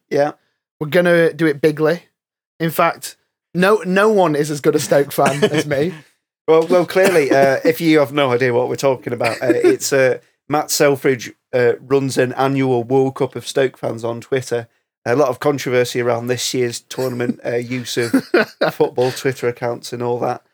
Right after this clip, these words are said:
Speaker 1: But, um, yeah, our very own Chris Brammer emerged victorious, uh, beating fellow, uh, socialist Jamie Chatfield in the final.
Speaker 2: Yeah.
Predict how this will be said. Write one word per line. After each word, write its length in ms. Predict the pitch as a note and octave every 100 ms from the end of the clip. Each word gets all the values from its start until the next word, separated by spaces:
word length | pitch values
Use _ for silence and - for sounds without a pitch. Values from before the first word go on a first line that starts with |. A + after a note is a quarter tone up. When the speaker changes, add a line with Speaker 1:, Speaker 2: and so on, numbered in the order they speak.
| _ _ _ -
Speaker 1:
But, 240 | C3 A#2+
um, 400 | B2 B2 B2 A#2+ _ _
yeah, 380 | C3+ F3 D3 A2+
our 140 | C3+
very 260 | C#3 D#3 E3
own 140 | D3
Chris 260 | C3+ F3+ -
Brammer 400 | - D#3+ D#3+ B2
emerged 340 | B2+ C3 C#3 C3+
victorious, 920 | C3 - - E3 D3+ B2+ A2+ - - _ _ _ _ -
uh, 200 | B2+ A#2+
beating 480 | C#3 C#3 C3 C3
fellow, 580 | B2+ - C#3 C3 B2 A#2+ _ _ -
uh, 260 | A2+ A2+
socialist 540 | - B2+ B2 B2+ A#2 -
Jamie 280 | C3 A#2+ A#2
Chatfield 520 | - C3+ - B2 B2
in 120 | A#2+
the 60 | A#2
final. 420 | - B2 B2+ C#3
Speaker 2:
Yeah. 360 | C#3+ C#3+ B2+